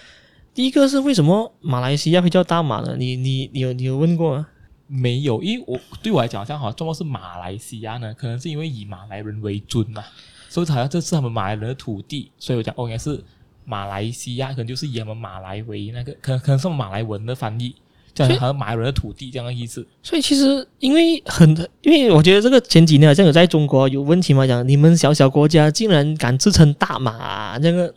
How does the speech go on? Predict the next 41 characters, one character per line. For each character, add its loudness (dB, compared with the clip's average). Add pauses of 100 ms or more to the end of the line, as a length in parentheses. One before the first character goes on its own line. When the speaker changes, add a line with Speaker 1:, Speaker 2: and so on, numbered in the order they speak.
Speaker 1:
好 -8
像 0 (520)
比 4
我 8
们 6
中 4
国 6
还 4
大 2
这 2
样 4
哦， 2
对 2
不 2
对？ 2 (280)
Speaker 2:
<laughs> -10
Speaker 1:
但 4
是 6
大 0
马 2
这 0
个 2
词 0
应 -2
该 0
是 -2
属 -4
于 -8
当 -4
时 -2
的， 2 (100)
啊， -6
中 0
文 2
媒 -2
体 -4
的 0
翻 -2
译 -2
来 -2
的， -10